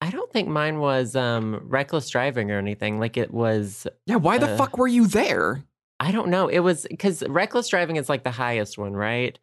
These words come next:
Speaker 1: Mine
Speaker 2: Mm-hmm.
Speaker 1: was just, like, I don't even remember what it was. But one of our friends got, what did,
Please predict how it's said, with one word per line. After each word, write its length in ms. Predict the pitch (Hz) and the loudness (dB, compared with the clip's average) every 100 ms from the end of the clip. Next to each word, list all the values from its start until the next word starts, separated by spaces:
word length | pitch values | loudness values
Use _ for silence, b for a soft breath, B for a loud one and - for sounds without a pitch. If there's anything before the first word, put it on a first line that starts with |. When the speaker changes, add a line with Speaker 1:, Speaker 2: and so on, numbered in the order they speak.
| _ | _
Speaker 1:
Mine 120 | 143 139 | 2 4
Speaker 2:
Mm-hmm. 160 | 117 | 6
Speaker 1:
was 140 | 185 - | 4 2
just, 280 | 156 - | -2 0
like, 320 | 147 127 110 - | 2 2 0 -2
I 100 | 131 | 0
don't 140 | 123 | 0
even 160 | 107 98 | 0 -2
remember 300 | 95 95 92 | -4 -6 -6
what 120 | 95 | -6
it 80 | 98 | -6
was. 260 | 98 98 - _ _ - | -4 -6 -10 _ _ -2
But 100 | 147 | 2
one 180 | 165 208 | 2 2
of 100 | 196 | 2
our 100 | 156 | 0
friends 760 | - - 165 196 131 117 110 113 98 | 0 0 2 2 2 0 -2 -8 0
got, 640 | 123 113 110 - - - - _ | 0 2 0 -2 -8 -10 -16 _
what 120 | - 135 | -2 -2
did, 160 | 135 | -2